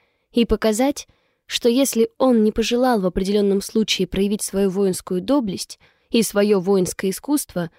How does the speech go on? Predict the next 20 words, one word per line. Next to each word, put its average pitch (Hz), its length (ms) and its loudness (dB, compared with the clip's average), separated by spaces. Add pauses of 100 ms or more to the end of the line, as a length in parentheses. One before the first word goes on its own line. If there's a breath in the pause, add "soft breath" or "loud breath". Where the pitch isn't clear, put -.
(380)
это 339 220 0
вовсе 285 320 0
не 233 140 4
означает, 226 680 0 (100)
будто 208 480 -4
он 226 300 4
их - 300 -6
утратил. 196 600 -6 (480)
И 214 140 4
если 202 280 0
даже 185 260 0
его 185 200 0
авторитет 185 640 -2
немного 220 500 4
пошатнулся 226 840 -2 (360 soft breath)
из-за 190 300 2
этой 185 320 0
несчастной 190 580 0
тулузской 190 600 -2
истории, 175 580 -2